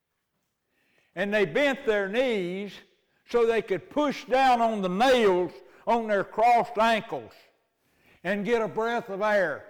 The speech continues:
and then they'd have to sag back down. Most of the people on the cross died as asphyxiation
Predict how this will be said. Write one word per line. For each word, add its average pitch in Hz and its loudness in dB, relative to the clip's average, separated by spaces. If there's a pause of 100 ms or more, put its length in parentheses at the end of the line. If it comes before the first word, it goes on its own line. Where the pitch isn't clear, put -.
(120)
and 196 -4
then 214 -4
they'd 196 -4
have 190 -2
to 156 -14
sag 170 -2
back 151 -2
down. 147 -6 (1500)
Most 233 0
of 196 -4
the 185 -6
people 196 -2
on 190 -2
the 147 -10
cross 185 -2 (560)
died 165 0
as 156 -6
asphyxiation 160 -6